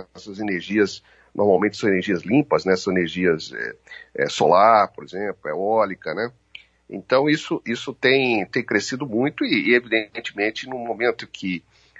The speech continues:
é, é, principalmente depois da, a, houve também a crise energética lá de dois mil e um também, que ensinou um pouco de,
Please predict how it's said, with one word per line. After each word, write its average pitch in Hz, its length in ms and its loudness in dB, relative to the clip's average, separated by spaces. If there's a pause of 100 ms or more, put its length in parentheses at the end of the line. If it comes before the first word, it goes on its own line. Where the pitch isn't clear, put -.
é, 85 560 2 (260)
é, 71 380 2
principalmente 135 580 -2
depois 151 380 2
da, 117 100 4
a, 82 520 2
houve 98 200 -10
também 110 240 0
a 104 40 2
crise 92 500 -8
energética 95 640 2
lá 92 340 6
de 80 160 -20
dois 78 220 -10
mil 90 160 -18
e 80 140 -20
um 107 180 -12
também, 87 340 -6
que 98 140 -20
ensinou 85 440 -2
um - 120 -20
pouco - 260 -10
de, 73 240 -10